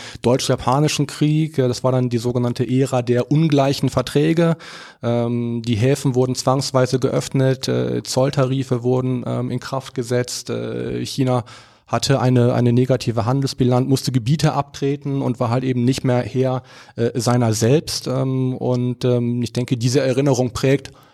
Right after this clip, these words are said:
auch noch das heutige China und, äh, wird auch die jetzige Regierung unter Xi Jinping dazu bewegen, dass man selbst stark sein muss und seine Interessen auch weltweit vertreten muss.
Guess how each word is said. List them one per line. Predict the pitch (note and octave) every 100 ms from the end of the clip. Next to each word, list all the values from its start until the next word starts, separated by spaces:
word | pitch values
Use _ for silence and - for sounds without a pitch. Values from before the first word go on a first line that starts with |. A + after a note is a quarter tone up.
| _
auch | - A#2+ -
noch | A#2+
das | B2 A2 -
heutige | B2+ C#3+ C3 A#2 A2
China | A2 - A2+ G#2 G2
und, | G2+ G#2+ G#2+ G#2+ G#2 G#2
äh, | A2 G#2+ G#2+ A2
wird | A2+ A2+ G#2+ A2+ -
auch | G#2+
die | -
jetzige | A2 A2 - A#2+ A2+ A#2 A#2
Regierung | A#2 G#2 A#2 A#2+ A2
unter | A2
Xi | G#2+ B2
Jinping | A#2 A2+ A#2+ A#2 - - - -
dazu | G#2 A2+ - A#2+
bewegen, | A2+ A2 A#2 A#2+ A#2 A#2+ A#2
dass | A#2 -
man | A#2+ A#2 A2+
selbst | G#2 A2+ A#2+ -
stark | - A2 A#2+ -
sein | A#2+ A2+ A2+
muss | A2 A#2 -
und | - A#2
seine | - A2+ A#2+
Interessen | - A#2+ A#2 A2 A2+ B2+ B2
auch | A2 A2+
weltweit | A2 A#2 A2+ A2 -
vertreten | A#2 A#2+ A#2+ C3+
muss. | B2+ C3